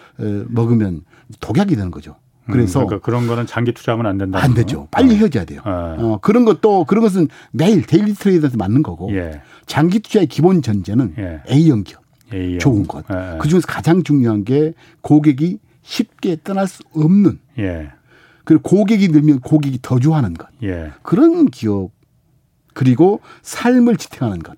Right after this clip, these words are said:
Speaker 2: 예.
Speaker 1: 음, 그런 것들을 저는 그
Speaker 2: 삶을 지탱한다는 게 좀 구체적으로
Speaker 1: 우리 뭐
Speaker 2: 얘기한다면.
Speaker 1: 눈뜨면 제가
Speaker 2: 어.
Speaker 1: 이제 카카오 예를 많이
Speaker 2: 아,
Speaker 1: 들죠.
Speaker 2: 아,
Speaker 1: 우-, 현상이 있으니까.
Speaker 2: 아, 아,
Speaker 1: 아침
Speaker 2: 예.
Speaker 1: 눈뜨면 그거 안 보면 안 되잖아요.
Speaker 2: 예, 예, 예.
Speaker 1: 친구들
Speaker 2: 아.
Speaker 1: 만나도 그렇죠.
Speaker 2: 예, 예.
Speaker 1: 그런 거죠.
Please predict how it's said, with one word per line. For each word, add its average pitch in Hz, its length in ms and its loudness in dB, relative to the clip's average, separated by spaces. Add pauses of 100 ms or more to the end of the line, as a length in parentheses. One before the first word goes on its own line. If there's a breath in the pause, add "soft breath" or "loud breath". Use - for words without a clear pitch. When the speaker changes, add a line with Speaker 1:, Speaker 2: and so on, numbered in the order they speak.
(120)
Speaker 2:
예. 85 320 -6 (800 soft breath)
Speaker 1:
음, 127 60 0
그런 285 240 6
것들을 135 400 2
저는 92 320 -8 (140)
그 95 240 -12
Speaker 2:
삶을 214 360 -2
지탱한다는 175 520 -4
게 226 80 -4
좀 226 200 -2
구체적으로 170 440 -2
Speaker 1:
우리 135 80 2
뭐 262 100 6
Speaker 2:
얘기한다면. 226 320 4
Speaker 1:
눈뜨면 208 360 2
제가 196 160 2
Speaker 2:
어. 175 40 6
Speaker 1:
이제 151 120 2
카카오 170 540 0
예를 117 220 2
많이 98 200 0
Speaker 2:
아, 98 80 2
Speaker 1:
들죠. 95 220 -2
Speaker 2:
아, 110 60 0
Speaker 1:
우-, 156 220 4
현상이 254 340 4
있으니까. 110 460 0
Speaker 2:
아, 110 320 -6
아, - 40 0
Speaker 1:
아침 269 200 4
Speaker 2:
예. - 20 6
Speaker 1:
눈뜨면 208 480 2 (180)
그거 220 140 4
안 165 100 4
보면 240 180 2
안 101 60 -6
되잖아요. 120 320 0
Speaker 2:
예, 90 140 -4
예, 80 340 -6 (300)
예. 196 140 -10
Speaker 1:
친구들 220 320 2
Speaker 2:
아. - 20 4
Speaker 1:
만나도 90 400 -4
그렇죠. 87 420 -6
Speaker 2:
예, - 60 -6
예. - 40 -12
Speaker 1:
그런 240 220 2
거죠. 107 380 -2